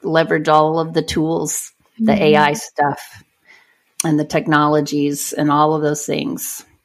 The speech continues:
Speaker 1: And those can be scary, Ellie.
Speaker 2: I think so.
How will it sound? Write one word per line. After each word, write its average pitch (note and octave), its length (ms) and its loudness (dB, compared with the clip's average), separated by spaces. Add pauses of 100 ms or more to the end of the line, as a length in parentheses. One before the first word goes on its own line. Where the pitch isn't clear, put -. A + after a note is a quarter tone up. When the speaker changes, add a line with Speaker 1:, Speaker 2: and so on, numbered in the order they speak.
(300)
Speaker 1:
And C4+ 140 6
those E4 180 4
can F#4+ 160 0
be E4 100 4
scary, G3 760 -4
Ellie. E3+ 540 -6 (800)
Speaker 2:
I D#4 160 -2
think G4 220 0
so. - 180 0